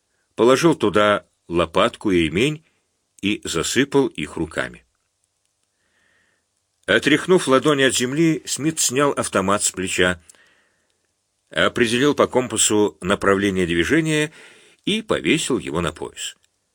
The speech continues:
Покончив со снаряжением, он зашагал по полю к деревьям, которые чёрными расплывчатыми силуэтами выделялись на фоне более светлого ночного неба.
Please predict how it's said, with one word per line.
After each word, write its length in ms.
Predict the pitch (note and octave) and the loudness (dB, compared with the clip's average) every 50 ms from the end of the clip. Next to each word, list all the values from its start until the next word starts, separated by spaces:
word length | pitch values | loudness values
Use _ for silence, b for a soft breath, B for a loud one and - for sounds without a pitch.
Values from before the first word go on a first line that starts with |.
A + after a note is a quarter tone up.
| _ _ _ _ _ _ _ _ _ _ _ _ _ _ _ _ _ _ _ _ - | _ _ _ _ _ _ _ _ _ _ _ _ _ _ _ _ _ _ _ _ -4
Покончив 560 | - E2 E2 - F3+ F#3+ F3+ - E3+ D#3 - - - | -2 0 4 4 4 4 4 0 0 -2 -2 -4 -8
со 200 | - - - C3 | -4 -2 -2 0
снаряжением, 680 | A#2 - A#2+ A2+ A2+ A#2 A2 - E3+ E3+ A#2+ F2+ D#2+ D#2 B B B B B B B - | 0 0 2 2 4 4 4 2 2 0 0 -2 -6 -6 B B B B B B B -4
он 180 | - C3+ C#3+ | -4 -4 -2
зашагал 600 | B2+ B2 C3+ B2 D3 C#3+ - C3+ D3 D3+ D3+ C#3 B B B B B B B B B B B | -2 -4 -2 0 0 2 2 4 2 2 2 0 B B B B B B B B B B B
по 120 | - G2+ | 0 2
полю 480 | - - B2 D3 D3+ C#3 C#3+ C#3 B2 - | 4 6 6 6 6 8 6 6 4 2
к 100 | G2 F#2 | 0 -2
деревьям, 640 | G#2 B2+ C3+ D3+ C#3+ A#2+ G#2 E2+ E2 D#2+ D2 D2 _ _ - b b b b b b b b b b b b b | 0 2 2 4 4 4 4 4 0 -4 -4 -8 _ _ -20 b b b b b b b b b b b b b
которые 520 | b D2+ E2+ - A2+ G2 - A#2+ A2+ A2+ G#2+ | b -2 0 0 0 2 4 4 4 4 4
чёрными 500 | - - - C#3+ C#3+ B2+ A#2 A#2+ A#2 A2+ | 4 4 4 4 4 4 2 0 0 2
расплывчатыми 960 | A2 A2 G#2+ - - - A2+ C3 A#2+ - - - - A#2+ A2 A2 A2+ A2 G#2+ | 2 4 2 2 0 0 0 -2 0 -2 -4 -4 -2 -2 0 0 0 0 0
силуэтами 760 | G2+ - - G#2 G2 G2 A2 B2+ C3 - B2 A2 A2 A2+ - B B B B B B | 0 -2 0 2 4 6 6 4 4 0 -4 -4 -4 -4 -6 B B B B B B
выделялись 680 | D2 E2 A#2 G2 G#2 A#2 A2+ A#2 A#2 A2+ A2 G2+ - | 0 0 0 2 2 2 4 4 2 2 2 0 0
на 100 | - G2+ | -2 -2
фоне 440 | F#2 - A#2+ A2+ G#2+ G#2+ G#2 G#2 F#2 B B B B B | -2 0 0 0 0 2 0 0 -2 B B B B B
более 380 | - G#2 A2+ A2+ G#2+ A2 G#2+ G2+ | 2 4 4 6 6 6 4 4
светлого 520 | - - F2+ G2+ G#2+ G#2 - G2 F#2+ F#2 | 2 2 2 2 2 2 2 0 0 2
ночного 440 | F2+ F2+ F2 - - F#2 F2 E2+ E2 | 0 0 0 -2 -2 -2 -2 -2 -2
неба. 280 | D#2 C#2+ C2 - - | -4 -8 -10 -14 -18